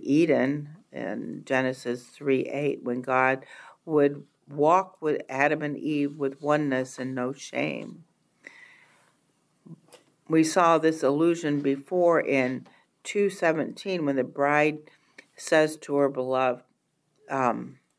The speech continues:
it says, "Her beloved pastures his flock among the lilies until the cool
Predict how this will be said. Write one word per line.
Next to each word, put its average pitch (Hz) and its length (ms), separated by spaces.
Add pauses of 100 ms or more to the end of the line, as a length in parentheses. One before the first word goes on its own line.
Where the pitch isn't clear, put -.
(640)
it 175 180
says, 190 420
"Her 165 120
beloved 156 500
pastures 165 640
his 135 180
flock 147 440 (420)
among 127 340
the 131 100
lilies 131 580 (280)
until 131 340
the 151 100
cool 147 560